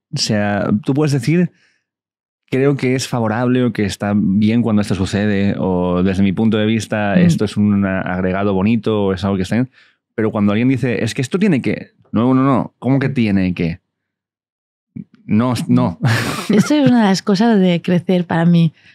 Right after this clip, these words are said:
Speaker 1: Ajá.
Speaker 2: la relatividad, ¿no? Que te vas volviendo relativo en unas cosas, o-, otras es verdad que son indispensables, ¿no? Yo qué
Speaker 1: Mm.
Speaker 2: sé, para mí el respeto,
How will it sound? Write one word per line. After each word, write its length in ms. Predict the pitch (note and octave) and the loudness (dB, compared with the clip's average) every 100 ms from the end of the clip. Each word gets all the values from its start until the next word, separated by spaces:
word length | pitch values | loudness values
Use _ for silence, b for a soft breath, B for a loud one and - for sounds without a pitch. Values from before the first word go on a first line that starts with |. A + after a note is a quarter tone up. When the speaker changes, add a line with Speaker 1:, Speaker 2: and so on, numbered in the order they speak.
| b | b
Speaker 1:
Ajá. 160 | G#2 F#3+ | 0 2
Speaker 2:
la 80 | F#3 | 2
relatividad, 640 | F#3 F3 F#3 F3+ F3+ E3+ | 2 2 2 2 2 2
¿no? 120 | G3+ | 2
Que 60 | - | 2
te 80 | |
vas 100 | F3 | 0
volviendo 240 | F#3+ G#3 G#3+ | 4 4 4
relativo 480 | G3 F3+ D#3 G3+ G#3 | 2 0 0 2 4
en 60 | |
unas 160 | G#3 G3+ | 4 4
cosas, 300 | A3 G#3 B3+ - _ _ | 2 2 0 -4 _ _
o-, 180 | - A3+ - | -2 0 0
otras 280 | A#3 B3+ B3+ | 0 2 2
es 100 | A3+ | 2
verdad 240 | G3 G3+ | 2 0
que 260 | G3 F#3 - _ _ _ _ _ - | 0 -2 -4 _ _ _ _ _ 0
son 80 | F#3+ | 2
indispensables, 800 | F3 - D3+ D3 D#3+ E3 D#3 E3+ | 2 0 -2 0 0 -2 0 2
¿no? 200 | G#3 C#4+ B3 _ - | 2 0 -4 _ -4
Yo 60 | |
qué 60 | D#3 | -2
Speaker 1:
Mm. 20 | |
Speaker 2:
sé, 240 | C#3+ D#3 D3 | 0 -4 -6
para 140 | - E3 | -10 -6
mí 160 | D#3 | -6
el 80 | E3 | -6
respeto, 640 | D3+ C#3+ E3+ E3 E3 E3+ | -6 -4 -4 -2 0 -2